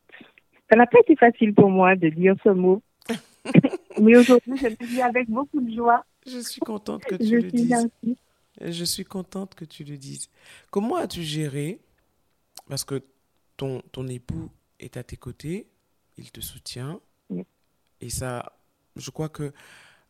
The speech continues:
Speaker 2: a-, après tous ces témoignages que, que j'ai déjà écoutés, recueillis et partagés, l'environnement, la qualité de l'environnement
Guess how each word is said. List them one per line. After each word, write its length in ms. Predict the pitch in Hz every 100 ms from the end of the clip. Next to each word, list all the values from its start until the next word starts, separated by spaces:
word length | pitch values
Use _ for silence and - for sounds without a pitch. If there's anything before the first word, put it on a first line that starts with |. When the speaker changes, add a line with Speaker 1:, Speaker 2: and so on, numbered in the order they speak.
| _ _ _ -
Speaker 2:
a-, 140 | 104 -
après 280 | 160 - 196
tous 140 | 226
ces 140 | - 196
témoignages 880 | 185 170 160 156 156 165 156 151 -
que, 420 | 151 147 80 147
que 140 | -
j'ai 180 | 131 135
déjà 680 | 135 131 147 143 147 143 - _ _
écoutés, 480 | 135 - 139 156 156
recueillis 680 | 147 143 143 135 131 151 151
et 40 |
partagés, 720 | - 131 139 135 127 165 208 _ _ _ _
l'environnement, 960 | - 160 156 196 185 165 170 180 240 _ _ _ _ _ -
la 80 | 139
qualité 560 | - 185 180 - 196
de 80 | 175
l'environnement 840 | 165 156 151 151 147 143 156 190